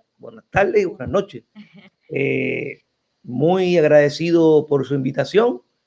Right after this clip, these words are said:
Speaker 1: y aquí estamos para, para hablar un poco sobre la vida de Ayoruba Santaliz y de otros temas. Así que, nuevamente, gracias a ustedes por la invitación.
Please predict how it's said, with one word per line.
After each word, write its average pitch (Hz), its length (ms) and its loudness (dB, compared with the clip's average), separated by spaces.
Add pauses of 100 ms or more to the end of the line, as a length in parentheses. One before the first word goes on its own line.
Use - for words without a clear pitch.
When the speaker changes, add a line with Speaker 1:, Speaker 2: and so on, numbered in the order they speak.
(680)
Speaker 1:
y - 120 -4
aquí 143 160 -6
estamos 175 440 -2
para, 131 920 0 (560)
para 135 180 2
hablar 143 320 4
un 190 140 0
poco 143 320 -2
sobre - 260 -8
la - 100 -10
vida 131 280 -4
de 127 360 -4
Ayoruba 113 360 -6
Santaliz 139 760 -2 (440)
y 165 100 0
de 156 80 6
otros 147 320 2
temas. - 320 -4
Así - 240 -6
que, 190 380 0 (320)
nuevamente, 147 680 2
gracias 143 460 -4
a 131 60 -4
ustedes 143 300 -2
por 143 160 -4
la 131 80 -2
invitación. 107 440 -10